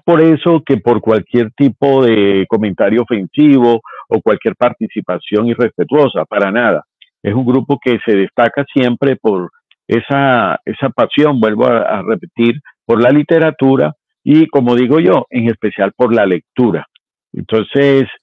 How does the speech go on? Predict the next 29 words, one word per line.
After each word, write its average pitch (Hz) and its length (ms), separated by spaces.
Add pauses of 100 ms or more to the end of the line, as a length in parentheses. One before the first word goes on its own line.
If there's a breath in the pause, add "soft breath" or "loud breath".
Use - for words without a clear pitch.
(320 loud breath)
eh, 107 320
eh, 113 300
es 123 120
maravilloso, 120 800
es 101 100
maravilloso 117 1040 (280)
ver 113 280 (160)
cómo 131 280
la 127 120
gente 113 260
comparte, 110 880
pues, 101 300
sus 95 160
propias 107 380
apreciaciones, 107 1200 (420 soft breath)
eh, 107 260
artículos, 107 1000 (280 soft breath)
sus - 240
propios 120 400
libros, 120 540
pues 95 240
hay 98 200
escritores 113 640
que 110 120
comparten 120 600
en 101 140
el 92 100
grupo 110 340 (540 soft breath)
sus - 220